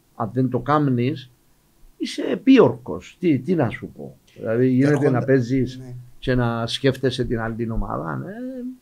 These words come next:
Speaker 1: Είναι ό,τι χειρότερο μπορεί να συμβεί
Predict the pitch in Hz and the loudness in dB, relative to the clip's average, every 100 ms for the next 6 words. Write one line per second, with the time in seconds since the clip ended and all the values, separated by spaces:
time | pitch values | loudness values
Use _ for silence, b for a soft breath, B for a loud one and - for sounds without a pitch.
0 | - - - - - 320 277 269 262 262 | -10 -10 -10 -20 -12 -6 -6 -4 -6 -6
1 | 254 269 277 _ _ _ _ 240 262 - | -6 -8 -14 _ _ _ _ -2 0 0
2 | 214 - 165 131 131 120 123 123 123 123 | -4 2 4 6 6 4 2 2 2 2
3 | 120 123 127 120 135 123 | 0 -2 -4 2 2 0